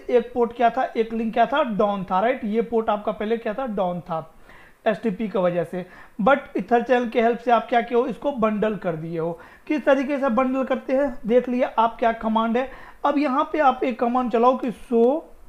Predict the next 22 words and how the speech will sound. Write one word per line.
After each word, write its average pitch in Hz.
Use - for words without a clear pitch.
शो 240
ईथर 220
चैनल 233
समरी, 170
ये 254
कमांड 254
चलाओगे। 240
देखो -
ग्रुप, 220
ग्रुप 262
कौन 294
सा 294
है? 320
ग्रुप 254
का 285
नंबर 262
वन, 214
वन 226
मैंने 277
लिया 269
था, 277
राइट? 277